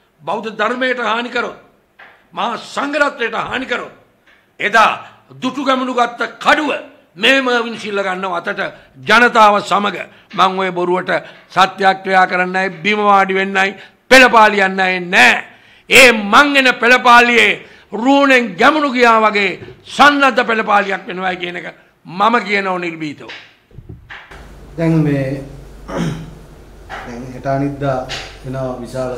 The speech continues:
Speaker 2: විශ්වාස භංග යෝජනාවක්. හැබැයි ඊට පස්සේ ජනාධිපතිතුමා ගිනීවා යන්නත් ඉන්නවලු. දැන් මේක ආණ්ඩුවේ නාට්‍යයක් කියලාත් කියනවා. දැන් වෘත්තීය සමිති, ඒ කියන්නේ, අ, සෞඛ්‍ය ක්ෂේත්‍රයට, අ,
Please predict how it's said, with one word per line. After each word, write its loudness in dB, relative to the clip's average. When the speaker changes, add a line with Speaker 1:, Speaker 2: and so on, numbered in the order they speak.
Speaker 2:
විශ්වාස -8
භංග -10
යෝජනාවක්. -10
හැබැයි -8
ඊට -10
පස්සේ -6
ජනාධිපතිතුමා -10
ගිනීවා -8
යන්නත් -8
ඉන්නවලු. -10
දැන් -14
මේක -10
ආණ්ඩුවේ -6
නාට්‍යයක් -8
කියලාත් -8
කියනවා. -8
දැන් -12
වෘත්තීය -10
සමිති, -10
ඒ -12
කියන්නේ, -12
අ, -16
සෞඛ්‍ය -10
ක්ෂේත්‍රයට, -10
අ, -12